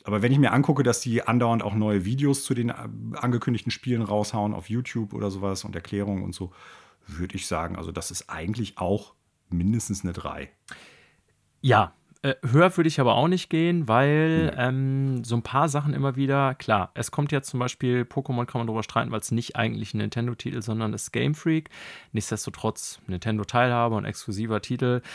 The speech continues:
Speaker 2: Dann sind dann wieder so diese leeren Nintendo-Phrasen, äh, ja, we apologize, äh, we are sorry, ähm, aber ist scheißegal, weil ihr kauft uns viel davon.
Speaker 1: Please understand.
Speaker 2: Ja, please understand. So, ne? Also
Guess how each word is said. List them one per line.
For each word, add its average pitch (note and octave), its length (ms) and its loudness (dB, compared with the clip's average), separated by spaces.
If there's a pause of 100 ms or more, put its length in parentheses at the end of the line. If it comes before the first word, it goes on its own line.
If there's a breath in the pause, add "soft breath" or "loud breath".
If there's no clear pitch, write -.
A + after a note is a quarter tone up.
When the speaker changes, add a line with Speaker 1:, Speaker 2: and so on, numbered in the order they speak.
(360 loud breath)
Speaker 2:
Dann B2+ 180 6
sind D#3+ 160 6
dann C3+ 160 6
wieder C3+ 160 4
so B2 140 2
diese A#2 200 0
leeren A2+ 340 4
Nintendo-Phrasen, B2 1000 2
äh, A2 420 0
ja, A#2+ 440 2
we A2+ 180 2
apologize, E3 920 0
äh, A2 360 2
we A2 140 0
are A2+ 80 0
sorry, E3 640 2 (160)
ähm, A2+ 420 0 (300)
aber A#2 260 6
ist - 160 -6
scheißegal, G2+ 540 2
weil G2 100 0
ihr G#2 60 -6
kauft - 260 -4
uns G#2 140 -8
viel F#2+ 140 -4
davon. F#2+ 260 -2
Speaker 1:
Please F3+ 200 4
understand. - 640 -4
Speaker 2:
Ja, G2 180 0
please - 320 -4
understand. F#2 440 -6
So, F#2+ 220 -2
ne? A#2+ 300 2
Also C#3 400 2